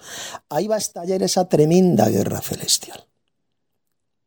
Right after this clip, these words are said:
Y Satanás y sus ángeles la van a perder, van a ser derrotados. Y es el momento que van a ser arrojados aquí a la tierra.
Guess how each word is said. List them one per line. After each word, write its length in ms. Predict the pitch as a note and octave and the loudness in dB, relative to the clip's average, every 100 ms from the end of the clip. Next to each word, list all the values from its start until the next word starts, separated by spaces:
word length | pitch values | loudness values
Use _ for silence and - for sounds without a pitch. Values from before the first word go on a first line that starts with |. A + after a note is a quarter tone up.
| - | -2
Y 80 | F3+ | 2
Satanás 360 | F#3+ F3+ G#3+ A#3+ | 2 4 2 2
y 40 | |
sus 140 | B3+ A#3+ | 0 2
ángeles 320 | B3 A#3+ A#3 | 4 4 4
la 80 | E3+ | 4
van 140 | D#3+ | 2
a 100 | F#3 | 0
perder, 340 | - - E3 - | 0 2 2 2
van 140 | - | -2
a 60 | C#3 | -2
ser 200 | - - | -2 -2
derrotados. 840 | A2 - - - - - - - _ _ _ _ _ _ _ _ _ _ _ _ _ _ | -2 -4 -10 -12 -12 -12 -14 -16 _ _ _ _ _ _ _ _ _ _ _ _ _ _
Y 60 | G#2+ | -6
es 100 | G#2 | 0
el 100 | C3 | 4
momento 380 | D#3+ G#3+ A#3 B3+ | 6 6 4 2
que 60 | |
van 140 | C#3 C3+ | 2 0
a 80 | |
ser 260 | C3 G3+ A#3 | 2 0 0
arrojados 760 | - - - - G#3+ B3+ - - | -6 -4 -6 0 0 0 -4 -6
aquí 400 | A#2+ A#2+ G#3+ F4+ - | -6 -2 -2 -2 -6
a 60 | |
la 100 | F3+ | -8
tierra. 340 | - - - | 0 0 0